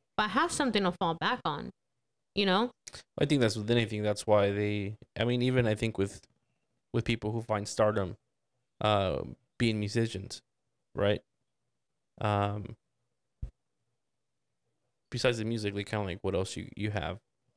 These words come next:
Speaker 2: And I think that's where it comes in, where you should have somebody who can help you manage your money, right?
Speaker 1: Sm-, that's,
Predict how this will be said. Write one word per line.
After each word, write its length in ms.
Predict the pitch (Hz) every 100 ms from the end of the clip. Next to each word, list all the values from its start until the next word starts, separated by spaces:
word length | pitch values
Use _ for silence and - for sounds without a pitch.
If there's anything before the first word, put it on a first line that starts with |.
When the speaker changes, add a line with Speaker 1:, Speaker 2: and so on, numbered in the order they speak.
| _
Speaker 2:
And 80 | -
I 40 | 104
think 200 | 117 113
that's 180 | 110
where 100 | 110
it 80 | 101
comes 280 | - 107 104
in, 240 | 104 101 101 _ _ _ _ _
where 120 | -
you 140 | 107 110
should 240 | - 143
have 180 | 131 117
somebody 480 | - 110 101 98 101 -
who 500 | - 107 104 98 98 - _ _
can 120 | -
help 220 | 107 113 113
you 100 | 107
manage 400 | 104 98 98 -
your 100 | 98
money, 240 | 95 -
right? 200 | 73 - _ _ _ _ _ _ _ _ _ _ _ _ _ _ -
Speaker 1:
Sm-, 300 | - - 262 -
that's, 540 | 214 277 294 - -